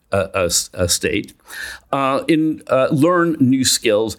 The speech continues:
and get on with the business of living, whether it's going to school or work or parenting, and just enjoying good social relationships.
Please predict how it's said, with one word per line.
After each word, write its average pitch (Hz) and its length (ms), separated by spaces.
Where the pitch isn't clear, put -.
and 139 160
get 117 160
on 113 240
with 104 80
the 104 80
business 104 360
of 98 140
living, 104 340
whether 98 280
it's 95 160
going 101 320
to - 40
school 104 760
or 85 220
work 107 480
or 82 80
parenting, 98 720
and - 140
just 185 200
enjoying 113 460
good 92 260
social 95 360
relationships. - 920